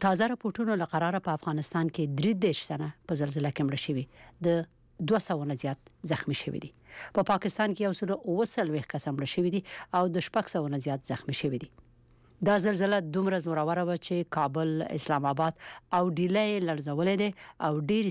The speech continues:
سیمې یې ویجاړې کړې دي. په همدې حال کې چارواکو ویلي دي چې شاید د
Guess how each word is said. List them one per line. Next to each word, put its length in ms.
سیمې 260
یې 120
ویجاړې 400
کړې 220
دي. 100
په 100
همدې 280
حال 180
کې 200
چارواکو 440
ویلي 300
دي 100
چې 140
شاید 320
د 100